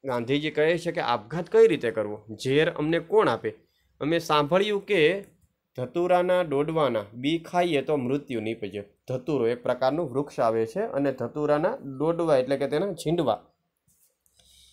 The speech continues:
ઈ ઝીંડવાના બી ખાઈએ તો મૃત્યુ થાય, આપણે મરી જઈએ. અમે વગડામાં જઈ તે મેળવી લાવ્યા. વગડો એટલે કે જંગલ, જંગલની અંદર બંને ગયા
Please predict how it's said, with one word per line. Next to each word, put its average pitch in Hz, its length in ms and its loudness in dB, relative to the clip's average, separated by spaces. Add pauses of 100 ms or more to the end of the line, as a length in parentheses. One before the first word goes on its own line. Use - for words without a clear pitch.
(240)
ઈ 120 80 -8
ઝીંડવાના 160 600 2
બી 147 220 0
ખાઈએ 165 420 2 (420)
તો 170 100 0 (200)
મૃત્યુ 139 460 -2
થાય, 110 260 -2
આપણે 143 240 0
મરી 147 260 2
જઈએ. 101 260 -4 (240)
અમે 139 220 0
વગડામાં 143 580 2
જઈ 156 260 0
તે 139 140 -2
મેળવી 127 340 0
લાવ્યા. 104 420 -2
વગડો 131 380 0
એટલે - 200 -2
કે 147 140 0
જંગલ, 135 440 0
જંગલની 123 560 -4
અંદર 131 260 -4
બંને 127 280 -4
ગયા 143 280 2